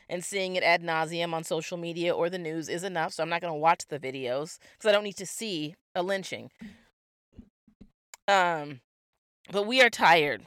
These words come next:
We are showing up to meetings because w-, m-, I'm sure many people value stability and a,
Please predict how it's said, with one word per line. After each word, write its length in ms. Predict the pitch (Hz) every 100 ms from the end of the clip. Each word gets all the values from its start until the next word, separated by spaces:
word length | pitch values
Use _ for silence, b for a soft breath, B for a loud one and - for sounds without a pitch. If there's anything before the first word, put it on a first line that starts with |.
| -
We 180 | 208 196
are 60 |
showing 320 | 170 208 196
up 100 | 190 -
to 100 | 190
meetings 800 | 208 220 233 226 214 220 - - b b b b b _ _ _ _ _ 196
because 400 | 190 196 226 190
w-, 160 | 185 185
m-, 380 | 180 180 190 190
I'm 160 | 190
sure 200 | 226 233
many 260 | 196 208 208
people 260 | 233 202 185
value 360 | 185 196 196
stability 760 | - 180 190 208 196 196 175 170
and 140 | 170
a, 100 | 151